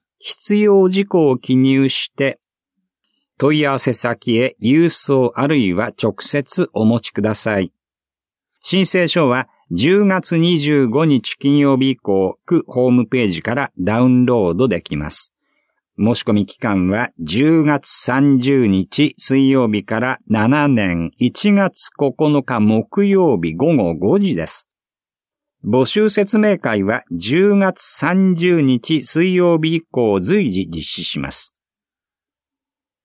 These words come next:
お申し込みお問い合わせ先は、郵便番号一一一の八六二一、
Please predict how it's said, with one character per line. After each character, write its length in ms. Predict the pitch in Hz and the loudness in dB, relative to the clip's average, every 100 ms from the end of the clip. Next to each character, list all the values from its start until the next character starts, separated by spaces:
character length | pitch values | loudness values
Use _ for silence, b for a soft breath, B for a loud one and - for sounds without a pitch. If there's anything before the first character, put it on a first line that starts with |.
| _ _ | _ _
お 140 | 131 170 | 0 2
申 140 | 202 | 2
し 80 | - | 0
込 100 | 196 | 0
み 140 | 180 | 2
お 80 | 143 | 0
問 200 | 160 180 | 0 0
い 80 | 170 | 2
合 80 | 156 | 0
わ 60 | |
せ 140 | - 135 | -2 -2
先 360 | 127 120 120 | -2 -2 0
は、 200 | 107 120 - _ | 0 -2 -8 _
郵 180 | 131 147 | 0 2
便 200 | 143 139 | 4 2
番 240 | 131 123 | 2 2
号 240 | 95 90 95 - | 2 0 -2 0
一 480 | 123 - 196 196 | -2 -2 0 2
一 400 | 196 202 - 117 | 0 -2 -2 0
一 340 | 107 - - 165 | 0 -2 -2 0
の 240 | 123 117 - | 2 0 -4
八 420 | 214 - - 202 | -6 -4 -2 2
六 340 | 202 190 101 | 2 0 -2
二 460 | 92 117 139 135 123 | 2 2 2 2 0
一、 400 | 117 - 151 | -2 -8 -10